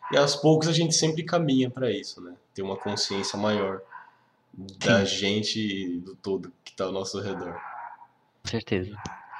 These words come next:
Speaker 1: Mas é dessa forma que nós chegamos no final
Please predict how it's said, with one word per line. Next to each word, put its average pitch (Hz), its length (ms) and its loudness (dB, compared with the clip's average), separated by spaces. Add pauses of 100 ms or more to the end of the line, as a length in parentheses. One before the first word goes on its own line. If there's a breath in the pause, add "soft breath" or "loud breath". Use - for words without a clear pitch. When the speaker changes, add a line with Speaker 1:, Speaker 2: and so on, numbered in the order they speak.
(220)
Speaker 1:
Mas 117 520 6
é 127 80 6
dessa 117 360 6
forma 127 480 4
que 151 100 0
nós 127 240 6
chegamos 123 420 4
no 123 140 0
final 135 760 10